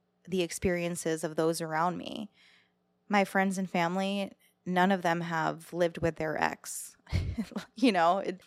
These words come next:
no one can relate to me, and many people just think I'm crazy and whatever. But people are also think it's, like, admirable to be able to do it. But it's also been hard not being able to connect with people who really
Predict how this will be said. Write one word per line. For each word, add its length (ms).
no 280
one 260
can 460
relate 440
to 100
me, 280
and 500
many 260
people 280
just 180
think 160
I'm 140
crazy 540
and 340
whatever. 580
But 460
people 180
are 80
also 260
think 160
it's, 100
like, 140
admirable 680
to 100
be 200
able 180
to 160
do 160
it. 260
But 300
it's 340
also 300
been 180
hard 480
not 300
being 240
able 220
to 100
connect 480
with 160
people 440
who 200
really 580